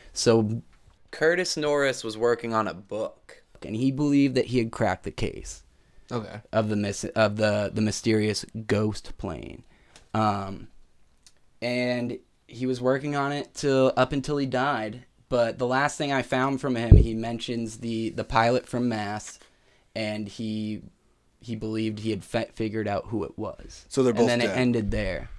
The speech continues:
Speaker 1: But then, yes. Yeah, Curtis Norris died in two thousand one from cancer. And at the time he died, he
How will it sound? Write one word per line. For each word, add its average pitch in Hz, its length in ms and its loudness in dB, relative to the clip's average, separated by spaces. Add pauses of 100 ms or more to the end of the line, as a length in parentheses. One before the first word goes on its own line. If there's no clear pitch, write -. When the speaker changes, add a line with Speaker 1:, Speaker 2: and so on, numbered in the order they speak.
(640)
Speaker 1:
But 113 180 -4
then, 117 560 0
yes. 110 420 -6 (500)
Yeah, 113 300 -2
Curtis 165 420 4
Norris 156 400 2
died 123 380 4
in 107 240 -2
two 127 260 -4
thousand 110 520 2
one 104 300 -2
from 95 280 -6
cancer. 110 840 -8 (200)
And 107 140 -6
at 110 140 -4
the 113 100 2
time 135 460 0
he 120 200 -6
died, 101 800 -2
he 104 720 -4